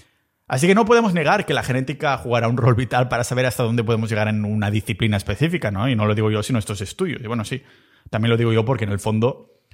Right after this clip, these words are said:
nos gusta en lo que somos buenos y aún más buenos en lo que nos gusta. Es decir, a mí no me gustaban las mates porque nunca he sido bueno en mates. Y nunca he sido bueno en mates porque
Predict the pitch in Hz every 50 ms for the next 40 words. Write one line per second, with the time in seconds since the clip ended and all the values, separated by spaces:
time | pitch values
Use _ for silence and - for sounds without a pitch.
0 | _ _ _ - - 120 127 117 113 110 107 131 139 - - - 156 143 143 143
1 | - - 123 117 113 117 - 117 - - 131 139 127 104 110 110 107 110 127 -
2 | - _ _ _ _ _ _ _ _ _ _ 127 117 110 110 113 - - _ _
3 | _ _ _ _ - 143 143 165 160 160 151 139 139 139 123 113 123 123 131 139
4 | 123 127 120 117 104 120 107 107 104 104 131 170 - - - - - - _ -
5 | - - 117 113 - - 127 113 110 - _ _ _ _ _ _ _ _ _ _
6 | _ - 127 127 131 135 139 139 147 147 147 139 - 139 139 147 151 139 117 139
7 | 139 143 165 165 151 - - 135 127 107 - 120 127 139 143 - 131 - - 131
8 | 117 113 117 117 107 104 101 101 101 120 160 156 - 101 95 - - - _ _
9 | _ _ _ _ _ _ _ - - 123 143 175 175 - 175 - 185 175 175 165
10 | 175 170 165 160 160 160 160 151 185 165 - - 139 120 110 131 127 120 123 127
11 | - - _ _